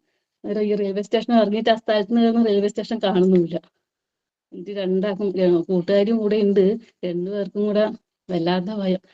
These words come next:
മോള് എന്നിട്ട് "ഭഗവാനെ, സായിരാം, സായിരാം" എന്നിങ്ങനെ വിളിച്ചുകൊണ്ടാണ് നിൽക്കുന്നത്. ഒരു കുറച്ചൊരു പ്രായമുള്ള ഒരാളായിട്ടും കണ്ടിരുന്നെങ്കിൽ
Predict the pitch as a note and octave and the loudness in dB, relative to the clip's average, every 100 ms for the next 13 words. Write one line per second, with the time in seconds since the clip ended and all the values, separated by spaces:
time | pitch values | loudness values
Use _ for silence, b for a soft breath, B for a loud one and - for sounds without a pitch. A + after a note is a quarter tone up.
0 | _ - E3+ E3 F#3+ G3+ G3 G3+ G#3 G3+ | _ 0 2 2 0 -2 -4 -2 0 -2
1 | F3+ - F3 F3 F3 F#3 F3+ F3 E3+ F3 | -4 -6 -2 0 4 4 2 0 -10 -8
2 | F3+ F3+ F3 F3 F3+ F3+ F#3 F#3 F3 F3+ | -8 -8 -10 -8 -6 -6 -6 -8 -10 -10
3 | F3+ F#3 F#3 F3+ F#3 F3+ F3 - _ _ | -8 -6 -6 -8 -8 -8 -10 -10 _ _
4 | - F#3 F#3 F3 - G3+ G#3+ F#3+ F#3+ F3 | -20 -14 -12 -12 -12 -8 -8 -4 -2 2
5 | F3 F3+ F#3+ F#3 F#3 F#3+ F#3+ F3 F3 F#3 | 2 2 2 2 2 0 2 2 4 2
6 | F3+ | 2